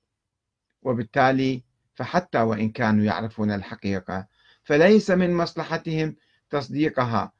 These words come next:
أو حتى الاعتراف بها أو حتى نقاشها، لأنها ببساطة تهدم مصالحهم وتمثل لهم تهديدا وجوديا فما يقبلوها.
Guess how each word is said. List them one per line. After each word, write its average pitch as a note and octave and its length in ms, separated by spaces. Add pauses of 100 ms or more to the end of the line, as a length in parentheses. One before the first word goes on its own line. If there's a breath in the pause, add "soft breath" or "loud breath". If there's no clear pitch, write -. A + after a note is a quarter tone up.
(280)
أو D#3 140
حتى G3+ 560
الاعتراف C#3 680
بها A#2 420 (500)
أو D3 140
حتى A3 360
نقاشها، F3+ 840 (340)
لأنها C3 560
ببساطة G3+ 760 (640)
تهدم D#3+ 520
مصالحهم C#3 880 (460)
وتمثل C#3 760
لهم B2+ 280
تهديدا A2+ 680
وجوديا C3+ 720 (1500)
فما C#3+ 260
يقبلوها. F#2+ 500